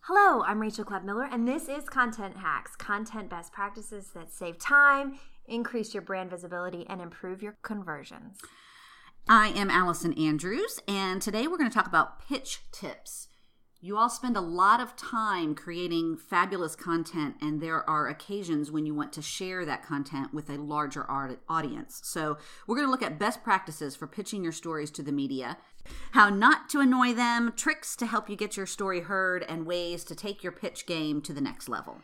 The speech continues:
Speaker 1: Do you like pitching to the media?
Speaker 2: I like the challenge of figuring out a way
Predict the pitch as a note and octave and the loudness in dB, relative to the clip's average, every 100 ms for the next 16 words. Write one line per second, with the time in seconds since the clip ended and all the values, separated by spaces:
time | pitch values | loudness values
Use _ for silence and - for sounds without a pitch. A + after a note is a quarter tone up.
0 | - - A3+ A#3+ C4+ G#3 F#3+ - G#3+ - | -20 -12 -2 0 2 0 -2 -8 -10 -10
1 | G3 F#3+ F3 E3 F#3+ G3 - - - - | -10 -10 -12 -10 -10 -12 -14 -16 -16 -14
2 | - - - - - - - - - - | -14 -14 -14 -16 -18 -20 -18 -16 2 6
3 | C4+ C4+ D4 G#4+ - - - - - G#3 | 6 6 4 2 -4 -14 -18 -18 -4 -4
4 | - - - B3 A3 E3 C#3+ C#3 D3+ - | -2 -8 -2 2 2 2 -2 -2 -4 -8
5 | E3+ - C4 A#3+ C#4 B3 G#3+ F3+ D#3 C3+ | -8 -4 -2 0 2 2 2 0 0 0
6 | B2+ C3 E3 | -2 -4 -8